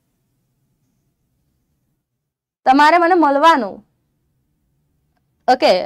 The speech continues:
અનુભવ દ્વારા મેળવેલ જ્ઞાન, મધ્યમ પદ લોપી સમાસ. ઓપ્શન સી આપણો સાચો જવાબ થશે. શિક્ષકની સાચી ઓળખ જ એનો વિદ્યાર્થી હોય છે, બેટા. બરાબર?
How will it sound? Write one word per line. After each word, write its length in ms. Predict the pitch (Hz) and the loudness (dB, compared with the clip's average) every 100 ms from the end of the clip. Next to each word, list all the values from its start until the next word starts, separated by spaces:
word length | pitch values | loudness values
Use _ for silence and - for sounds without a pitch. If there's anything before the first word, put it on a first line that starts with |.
| - - 214 - - - | -12 -18 -20 -20 -10 -2
અનુભવ 440 | 254 320 359 415 | 2 2 2 2
દ્વારા 360 | 339 302 302 320 | 4 4 4 2
મેળવેલ 440 | 277 262 285 285 | 2 0 -2 -6
જ્ઞાન, 300 | 262 277 277 | -4 -4 -4
મધ્યમ 280 | 233 240 247 | -4 -6 -6
પદ 120 | 247 | -6
લોપી 280 | 233 214 233 | -8 -12 -12
સમાસ. 380 | 226 240 330 - | -8 -4 -4 -2
ઓપ્શન 480 | 226 - 294 330 415 - - - | -4 -2 0 0 0 -10 -20 -20
સી 380 | - - 381 427 320 | -14 0 4 4 4
આપણો 260 | - 269 | 2 0
સાચો 340 | 277 233 220 240 | 2 0 -2 -4
જવાબ 260 | 196 208 - | -4 -6 -6
થશે. 240 | 214 - - _ _ _ _ _ _ _ _ _ _ _ _ _ _ _ _ _ _ _ _ _ _ _ _ _ _ _ _ _ _ 233 | -10 -10 -16 _ _ _ _ _ _ _ _ _ _ _ _ _ _ _ _ _ _ _ _ _ _ _ _ _ _ _ _ _ _ -12
શિક્ષકની 480 | 311 320 359 359 359 | -10 -6 -4 -4 -6
સાચી 380 | 339 277 269 330 | -2 -4 -4 -4
ઓળખ 320 | 320 320 320 | 0 0 0
જ 100 | 294 | -2
એનો 160 | 285 269 | -4 -6
વિદ્યાર્થી 500 | 208 214 208 202 202 | -4 0 0 -2 -4
હોય 180 | 190 | -4
છે, 120 | 180 175 | -4 -8
બેટા. 240 | 170 185 - _ _ _ _ _ - | -8 -12 -16 _ _ _ _ _ -6
બરાબર? 360 | 220 240 247 | -4 -4 -8